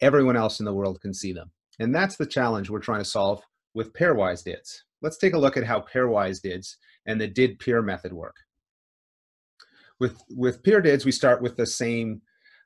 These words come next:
uh, start. acme has a public, uh, did. They've got it on the, on a public ledger, on a blockchain,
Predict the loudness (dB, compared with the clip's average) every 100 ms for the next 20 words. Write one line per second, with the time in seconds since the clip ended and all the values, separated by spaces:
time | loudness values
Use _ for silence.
0 | -6 -4 -4 -6 -6 -8 -10 -6 -2 -2
1 | 2 0 2 2 0 -4 -2 -2 -4 -6
2 | -14 -4 0 0 2 0 0 -4 _ -8
3 | -4 2 4 4 2 0 -2 -2 -6 -6
4 | -8 -2 0 0 -2 0 0 -2 -6 -8
5 | -12 -10 -4 -4 -4 -6 -6 -6